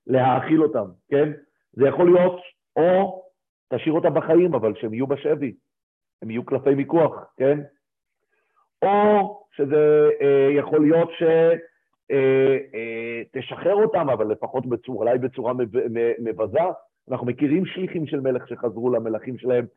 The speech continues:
בצורה מבזה, נכון? אנחנו מכירים מדוד המלך, שליחים שחזרו, שגחו להם את חצי זקנם והכל. זה גם יכול להיות, אה, אופציה, אתה... זה. אופציה שלישית זה לשחרר אותם כרגיל.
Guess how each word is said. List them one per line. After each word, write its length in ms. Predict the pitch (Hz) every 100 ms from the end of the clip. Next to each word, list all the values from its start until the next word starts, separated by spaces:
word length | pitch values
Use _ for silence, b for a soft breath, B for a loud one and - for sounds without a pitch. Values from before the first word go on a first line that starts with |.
| _ -
בצורה 340 | 131 135 123
מבזה, 380 | 120 107 110 104
נכון? 320 | 101 113 143
אנחנו 180 | 131 107
מכירים 300 | 110 123 131
מדוד 360 | 135 123 120 127
המלך, 360 | 113 143 170 - - _ _ _
שליחים 400 | - 123 147 151
שחזרו, 800 | - 123 98 120 160 165 165 - -
שגחו 380 | 131 107 123
להם 180 | 147 135
את 80 | 120
חצי 420 | - 110 135 131
זקנם 340 | 127 120 127 151
והכל. 420 | 131 110 160 175 170 - _ _ _ _ -
זה 140 | 117 120
גם 160 | 147
יכול 240 | 185 180 165
להיות, 220 | 160 156
אה, 260 | 143 139
אופציה, 400 | 139 - 139 120
אתה... 460 | 113 113 107 107 110 113
זה. 200 | 147 180 151 _ _ _ _ _ _ _ -
אופציה 280 | 123 160 147
שלישית 440 | - 131 190 208
זה 60 | 151
לשחרר 400 | 131 120 151 147
אותם 520 | 160 170 180 190 196 - - -
כרגיל. 680 | - 175 185 160 247 254